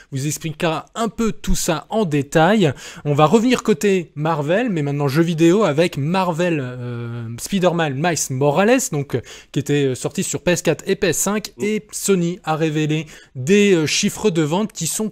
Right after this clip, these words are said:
Speaker 1: très, très, très positifs, et aussi des chiffres de vente de la P S cinq, et on discutera de ça, euh, pour voir, euh, voilà, est-ce que c'est un succès ? Bah, spoiler, oui, c'est a
Speaker 2: <laughs>
Speaker 1: priori un succès. Et enfin, on terminera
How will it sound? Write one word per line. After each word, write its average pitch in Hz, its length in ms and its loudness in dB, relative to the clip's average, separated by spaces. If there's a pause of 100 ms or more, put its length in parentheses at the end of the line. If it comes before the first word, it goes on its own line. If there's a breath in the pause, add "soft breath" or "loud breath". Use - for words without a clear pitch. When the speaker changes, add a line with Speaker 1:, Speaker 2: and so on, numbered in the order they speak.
Speaker 1:
très, 247 300 -2
très, - 420 -4
très - 420 -6
positifs, 190 1120 -6
et 135 100 -2
aussi 139 320 0
des 147 100 2
chiffres 147 200 -2
de 143 60 0
vente 135 160 -2
de 143 60 4
la 143 100 4
P 127 140 -4
S - 80 -6
cinq, 185 280 -4
et 123 100 -4
on 123 60 -8
discutera 131 640 -4 (300 loud breath)
de 135 180 -2
ça, 156 440 2
euh, 117 220 -6
pour 117 220 -14
voir, 123 400 -4
euh, 113 80 -10
voilà, 110 240 -14
est-ce 139 140 -12
que 139 80 -4
c'est - 200 -2
un 160 60 0
succès ? 160 460 -2
Bah, 117 280 -10 (260)
spoiler, 151 400 6 (120)
oui, 123 280 -4
c'est - 360 4
a 196 80 8
Speaker 2:
<laughs> - 40 2
Speaker 1:
priori 185 580 4
un 185 120 -2
succès. 170 520 0 (440 loud breath)
Et 151 100 4
enfin, 170 340 0
on 156 140 -2
terminera 160 580 0